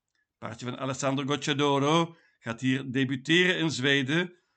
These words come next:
Gaat zonder ijzers lopen. Het paardje wint vaak. Vorig jaar zes van de twaalf zegens. Heeft het goed gedaan op het eind in Italië, maar dit nummer is natuurlijk heel vervelend. Ik laat het bij dit duo drie en acht.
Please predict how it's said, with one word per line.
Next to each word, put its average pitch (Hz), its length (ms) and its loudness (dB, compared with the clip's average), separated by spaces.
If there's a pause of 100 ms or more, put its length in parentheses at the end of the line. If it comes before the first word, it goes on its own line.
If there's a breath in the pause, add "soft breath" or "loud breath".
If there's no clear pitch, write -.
(140)
Gaat - 300 -10
zonder 180 500 -2
ijzers 151 340 2
lopen. 135 280 -2
Het 143 80 -8
paardje 131 320 -2
wint 185 260 2
vaak. 160 360 2
Vorig 135 380 -10
jaar 127 280 -2
zes 127 380 -6
van 127 120 -4
de 127 80 -4
twaalf 131 340 0
zegens. 135 680 0 (440)
Heeft 180 160 0
het 196 120 -2
goed - 180 -4
gedaan 160 340 2
op 151 80 -4
het 135 100 -4
eind 147 280 0
in 151 220 -4
Italië, 143 720 2
maar 131 120 -6
dit 131 160 -4
nummer 127 320 2
is 123 160 -8
natuurlijk 117 480 -6
heel 113 440 -8
vervelend. 147 960 2 (680)
Ik - 160 -20
laat 139 180 2
het 156 120 -2
bij 147 140 2
dit 131 340 -2
duo 147 640 2 (120)
drie 123 580 -2 (300)
en - 400 -10 (180)
acht. - 800 0